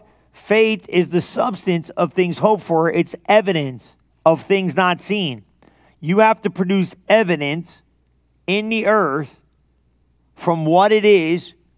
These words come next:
you're believing that heaven has granted you access to. Not because you're trying to convince God, but really what you're doing is you're overthrowing. Now you gotta understand this. You are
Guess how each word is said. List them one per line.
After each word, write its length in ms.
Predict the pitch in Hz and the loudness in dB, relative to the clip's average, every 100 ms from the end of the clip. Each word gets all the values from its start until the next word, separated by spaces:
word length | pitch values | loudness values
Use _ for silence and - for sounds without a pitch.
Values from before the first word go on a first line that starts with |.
| _ | _
you're 140 | 147 165 | -2 0
believing 480 | 180 190 190 185 180 | 0 -2 -2 -2 -2
that 140 | 170 | -2
heaven 360 | 160 202 185 175 | 0 0 2 0
has 160 | 175 | 0
granted 380 | 143 175 160 156 | -2 -2 -2 -4
you 120 | 175 | -4
access 540 | 165 170 170 170 156 - | -2 -2 -2 -2 -2 0
to. 320 | 202 151 101 _ _ _ - | 0 0 -6 _ _ _ -2
Not 360 | 156 196 226 | 2 2 2
because 400 | 233 - 226 196 | -4 0 0 0
you're 100 | 196 | -4
trying 300 | - 202 196 | -2 -2 0
to 180 | 180 143 _ _ _ - | -2 -4 _ _ _ -4
convince 520 | 180 165 156 185 - | -2 -2 -2 -2 0
God, 520 | 196 208 165 135 160 - _ _ _ _ _ _ | 4 6 6 2 -2 -14 _ _ _ _ _ _
but 140 | 151 | -6
really 320 | 139 185 220 226 | 2 4 4 2
what 200 | 220 202 | 0 -2
you're 80 | |
doing 380 | 190 226 170 170 - _ _ _ _ _ _ _ - | 0 2 2 -2 -12 _ _ _ _ _ _ _ -10
is 180 | - 131 | -6 -4
you're 140 | 156 - - | -4 -6 0
overthrowing. 880 | 208 202 226 202 190 233 185 139 - | 0 2 -2 -2 -2 0 0 -2 -8
Now 100 | 135 | -8
you 80 | 143 | -2
gotta 180 | 165 196 | 0 0
understand 420 | 214 202 220 151 | -2 -4 -4 -4
this. 140 | 104 _ _ _ _ | -8 _ _ _ _
You 240 | - 160 180 | -4 0 4
are 180 | 156 | 2